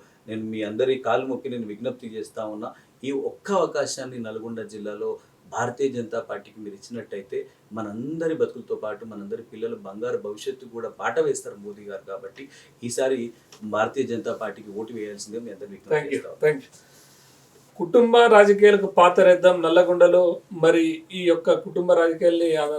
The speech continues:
Speaker 2: తరిమి కొడదామంటూ కోమటిరెడ్డి బ్రదర్స్ రాజకీయాన్ని,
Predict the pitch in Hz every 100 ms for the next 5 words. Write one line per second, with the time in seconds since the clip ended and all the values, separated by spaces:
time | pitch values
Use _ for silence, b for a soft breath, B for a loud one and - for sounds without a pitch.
0 | 143 143 165 160 170 160 156 151 143 170
1 | 156 - b b _ - 160 185 190 185
2 | 160 160 170 165 165 160 151 147 151 151
3 | 160 156 156 151 156 139